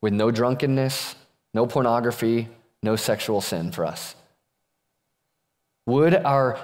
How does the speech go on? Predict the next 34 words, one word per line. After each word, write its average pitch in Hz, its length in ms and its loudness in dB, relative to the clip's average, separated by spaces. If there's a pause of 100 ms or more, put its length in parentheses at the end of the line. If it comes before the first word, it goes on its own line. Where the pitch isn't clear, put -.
night 120 500 0
specifically 117 680 -2
be 117 140 0
marked 120 320 2
by 120 140 2
holiness 120 840 0 (420)
and 113 160 2
not 117 280 2
a - 20 2
lack 113 260 2
of 107 80 -4
self-control? 95 720 -4 (2500)
It 117 120 0
might 139 220 2
be 165 100 2
a 151 60 6
lofty 135 640 2 (560)
and 107 160 -2
wild 127 400 4
thing 120 260 0
for 120 120 -2
some 131 240 0
of 120 100 0
us 117 140 0
to 123 80 -4
hear, 104 500 0 (240)
as 110 100 -2
maybe 123 140 2
we're 123 140 2
just 135 220 0
starting 127 220 2
to 117 60 -6
follow 113 240 4
Jesus. 95 640 -2